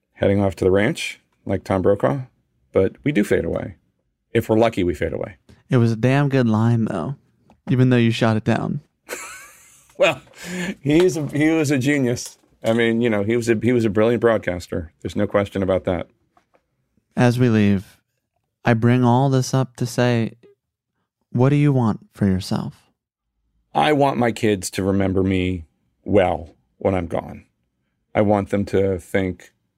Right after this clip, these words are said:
Speaker 1: that I was a great dad, and I want them to think that they're proud of the way I brought the news to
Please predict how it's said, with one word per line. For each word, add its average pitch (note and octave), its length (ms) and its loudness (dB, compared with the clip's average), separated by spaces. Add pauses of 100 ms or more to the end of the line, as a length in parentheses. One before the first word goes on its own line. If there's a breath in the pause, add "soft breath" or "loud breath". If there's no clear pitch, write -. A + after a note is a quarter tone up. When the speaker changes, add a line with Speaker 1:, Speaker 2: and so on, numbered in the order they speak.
(580)
Speaker 1:
that G2 100 -2
I G2 40 0
was F#2 120 -4
a G2+ 40 -4
great G2 260 0
dad, E3+ 440 -2 (800)
and G#2+ 120 2
I G#2+ 40 2
want G#2 180 0
them G2+ 140 -4
to F#2+ 80 0
think G2 420 -6
that F#2 160 -8
they're F#2+ 180 -2
proud A2+ 600 -2 (100)
of G2 160 -2
the G2 80 0
way G2 580 -2 (600)
I G2+ 120 0
brought G#2 260 0
the G2 100 -2
news F#2+ 600 -2 (540)
to F#2 600 0